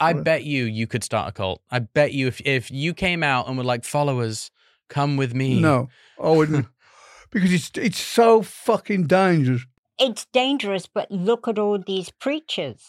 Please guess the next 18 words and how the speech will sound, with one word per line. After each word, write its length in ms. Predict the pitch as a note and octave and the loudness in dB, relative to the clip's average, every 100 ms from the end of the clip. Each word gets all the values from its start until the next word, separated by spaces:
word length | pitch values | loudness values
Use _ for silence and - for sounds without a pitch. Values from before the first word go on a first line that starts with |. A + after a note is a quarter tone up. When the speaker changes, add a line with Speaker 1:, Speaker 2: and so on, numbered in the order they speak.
| E3 | -4
Speaker 1:
But 180 | A3 G3 - | -2 -2 4
Speaker 2:
Yeah, 140 | G#3+ | 6
but, 200 | F3+ - | 6 4
Speaker 3:
That's, 240 | G3+ D#3+ | 4 4
Speaker 2:
um, 80 | D3+ | 0
Speaker 3:
that's 280 | B2+ C4 - | 0 -2 -2
a 40 | A3 | -8
cult. 420 | - G#3+ E3 - | -2 0 0 0
Speaker 1:
and 160 | F#3+ G#3 | 4 4
Speaker 2:
you, 80 | A3 | 2
you've 280 | A3+ A#3 | 2 4
Speaker 1:
but 60 | G3+ | 6
Speaker 2:
gotta 220 | A#3+ A#3 | 8 8
be 100 | G#3 | 6
some 300 | F#3+ A#3 G3+ | 4 4 4
kind 260 | F#3+ G3+ F3+ | 4 4 4
of 80 | D#3+ | 6
a 160 | C#3 | 4